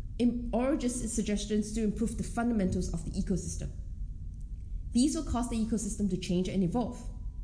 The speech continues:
Going back to the governing policies and economics, this would be, this would have to change as the economic, uh, as the ecosystem evolves. This means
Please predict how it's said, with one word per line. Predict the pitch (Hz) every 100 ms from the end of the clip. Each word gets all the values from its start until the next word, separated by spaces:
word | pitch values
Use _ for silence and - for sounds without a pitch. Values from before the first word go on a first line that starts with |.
| - - - - - - -
Going | 320 403 269
back | 262
to | -
the | 220
governing | 196 196 208 208
policies | 214 196 190 190 180
and | 180
economics, | 175 170 156 175 - - - - - - -
this | 220 262 -
would | 262 -
be, | 240 233 233 - - - - -
this | 247 311
would | 392
have | 247 247
to | 240
change | - 226 214 226 214
as | 214
the | 226 208
economic, | 208 214 190 185 - - -
uh, | 208
as | 240
the | -
ecosystem | 214 220 226 - - 185
evolves. | 185 175 170 - - - - - - -
This | - 247 240
means | 226 220